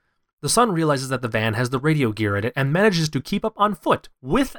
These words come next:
a speeding van long enough to grab the gear out of the back seat. Moments later, the van hits something and starts to get eaten by the ground. Or at least, that's what it looked like to me.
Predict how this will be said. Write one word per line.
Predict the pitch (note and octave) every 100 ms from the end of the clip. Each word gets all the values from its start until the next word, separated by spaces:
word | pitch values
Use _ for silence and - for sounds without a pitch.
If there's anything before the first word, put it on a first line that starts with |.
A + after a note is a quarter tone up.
| -
a | G#3
speeding | G3 - F3+ A3 B3 G#3+
van | D#3 D3 A#2+ C#3+ D#3
long | B2+ F3+ A3+
enough | A3 -
to | E3+
grab | D3 F3 G3
the | F3
gear | D3+ F#3+ F3
out | G3+
of | F#3
the | F3
back | E3+
seat. | - C#3 G#2 - - - -
Moments | B2 C#3 -
later, | C3+ C3
the | A#2+ C3+
van | D#3 D#3 C#3 A#2 G#2 _ _ _ _ _ _
hits | - D#3 - - - _ _ _ _
something | - - F3+ - G3 G3+ G#3 - _ _ _ -
and | D#3 D3+
starts | F3+ F3+ -
to | E3+
get | E3
eaten | D3+ C#3+
by | B2+
the | B2+
ground. | A2 G#2+ G2 F#2 - _ _ _ _ _ _ -
Or | C3+ C#3
at |
least, | B2+ D3 D#3+ - -
that's | A#2+ - - G#2+
what | B2
it | B2+ B2+
looked | B2
like | A#2 A#2
to | -
me. | A2+ F#2+ F#2+